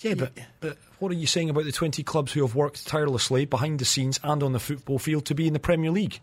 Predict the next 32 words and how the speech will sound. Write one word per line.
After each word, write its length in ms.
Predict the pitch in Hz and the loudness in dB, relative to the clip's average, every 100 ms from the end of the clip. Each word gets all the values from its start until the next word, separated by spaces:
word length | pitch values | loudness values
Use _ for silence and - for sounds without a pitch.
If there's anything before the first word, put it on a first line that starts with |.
| - | -10
So 120 | - | -2
what, 220 | 135 147 | 2 2
for 140 | - 131 | 2 2
one 200 | 143 147 | 2 2
season 300 | - 165 135 | 0 -2 0
there'll 80 | 147 | -2
be 100 | 143 | -2
four 240 | - 156 | 0 4
relegated 640 | 147 147 143 135 143 - 139 | 4 4 2 2 0 0 0
and 20 | |
only 180 | 143 135 | 0 0
two 200 | - 143 | 0 0
come 180 | 143 | 2
up? 220 | 151 - - _ _ - - - - | 2 2 -6 _ _ -20 -20 -20 -8
I 200 | 135 117 | -2 -2
d-, 100 | 113 | 0
I 80 | 131 | 0
don't 220 | 135 135 | 2 2
buy 160 | 113 123 | 2 2
into 200 | 123 117 | 2 0
that. 220 | 101 95 | 0 0
I 80 | 113 | 0
think 180 | 110 113 | -2 0
the 60 | 110 | 0
teams 260 | 147 131 | 0 2
that 100 | 123 | 2
are 40 | 120 | 2
in 80 | |
the 60 | 113 | 2
Premier 320 | 110 131 120 | 2 2 4
League 180 | 113 110 | 0 2
now, 340 | 117 131 151 | 4 4 4